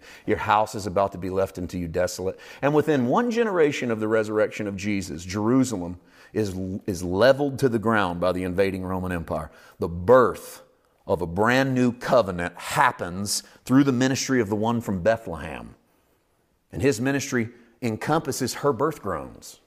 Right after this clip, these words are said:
What, what, what birth grounds? Jerusalem. So what, w-, once again, we're talking in allegorical language. We're watch-, we're letting that, those stories speak to something bigger,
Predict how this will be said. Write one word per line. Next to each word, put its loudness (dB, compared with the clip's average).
What, 2
what, -4
what 4
birth 2
grounds? -12
Jerusalem. 2
So 2
what, 4
w-, 0
once 2
again, 6
we're 2
talking 4
in -2
allegorical 4
language. -2
We're 0
watch-, 4
we're 2
letting 4
that, 2
those 6
stories 4
speak -2
to -2
something -2
bigger, 4